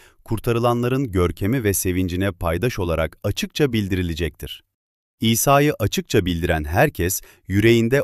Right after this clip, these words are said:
ona yer açmalıdır. O, kendisinin almadığını iletemez. Öğrenciler öğretiler üzerinde açıklayıcı bir şekilde konuşabilirler. İsa'nın bizzat kendisinin söylediği sözleri tekrar edebilirler.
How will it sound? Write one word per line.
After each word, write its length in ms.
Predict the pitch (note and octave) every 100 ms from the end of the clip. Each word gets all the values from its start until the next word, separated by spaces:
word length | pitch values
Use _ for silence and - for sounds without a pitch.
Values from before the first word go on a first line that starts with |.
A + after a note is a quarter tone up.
| -
ona 260 | G2+ A2+
yer 220 | A#2+ G2 F#2+
açmalıdır. 680 | D#2+ - D#2 C#2 C2+ - _ _ _ _ _ G2
O, 180 | G#2+ A#2+ _ _
kendisinin 600 | - G#2+ A2 A2+ - A#2+ -
almadığını 580 | A2 C#3 A2+ G2 G#2 A#2
iletemez. 720 | G2+ F#2 F2 D2+ C2+ - - _ _ _ _ _ -
Öğrenciler 640 | A2 B2 C#3 C3 C#3+ D3 -
öğretiler 520 | G2 G2+ G#2 B2+ C#3+
üzerinde 500 | F#2+ F2+ E2+ E2 F2 -
açıklayıcı 640 | F#2+ - A2+ A2 A2+ C#3+
bir 40 |
şekilde 420 | A#2+ G#2+ G2+ B2
konuşabilirler. 880 | E3+ B2 A2+ A#2 G#2+ F2+ D2+ C2 - _ _ _ - _ G#2
İsa'nın 680 | G#2 - G2+ G#2 G#2 D#2
bizzat 440 | G#2 D3+ G2 F#2 -
kendisinin 520 | F#2+ G2 F#2+ G#2 B2
söylediği 520 | - F#2 F2 E2+ G2
sözleri 480 | - F2+ E2 E2+ D3
tekrar 400 | B2 G2+ G#2+ G2+
edebilirler. 680 | F2+ F2 E2 D#2+ C#2 C#2